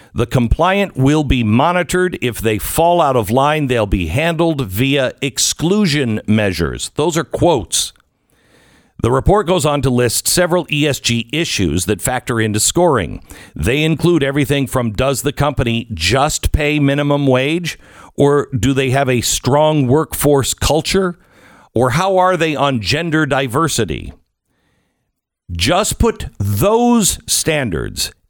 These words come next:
in the hands of a government looking to change the social contract and imagine who they could go after.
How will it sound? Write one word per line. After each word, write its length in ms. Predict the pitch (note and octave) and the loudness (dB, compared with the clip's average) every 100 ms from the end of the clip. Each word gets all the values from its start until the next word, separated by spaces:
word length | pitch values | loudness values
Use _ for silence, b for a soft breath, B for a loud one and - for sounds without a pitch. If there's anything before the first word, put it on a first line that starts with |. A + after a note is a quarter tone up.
| - | -4
in 240 | D#3 G3 | -2 2
the 120 | G3+ | 2
hands 680 | F3 F#3+ C#3 F#2 F#2 G#2 - _ _ - | 2 0 0 0 0 -2 -6 _ _ -2
of 400 | B2 B2 A2 - | 0 0 -2 -2
a 100 | C#3 | -6
government 600 | G2+ D#3 F#3 C#3 A2+ A#2 | -2 -2 0 0 0 0
looking 400 | C3 E3+ - F#3 | 0 0 0 0
to 100 | D#3 | 0
change 600 | C3+ - F#3 E3 C3+ A#2+ | 0 0 0 0 0 0
the 120 | - A#2+ | -2 -2
social 480 | - E3 E3 F#3+ | 0 0 0 -2
contract 800 | - E3 E3+ C#3+ - D#2+ D2 - - B B B | 0 0 0 0 0 -2 -2 -8 -14 B B B
and 240 | C#3 C#3+ | -4 -2
imagine 760 | C3 C3+ D#3+ F3+ B2 G2+ G2 F2 - | 0 0 2 0 -2 -2 -2 -4 0
who 200 | C#3+ D3+ | 2 4
they 140 | C#3+ | 2
could 180 | B2 A#2 | 0 0
go 220 | A#2+ A#2+ | 0 2
after. 480 | A2+ G2+ - A#1+ | 0 -2 -4 -8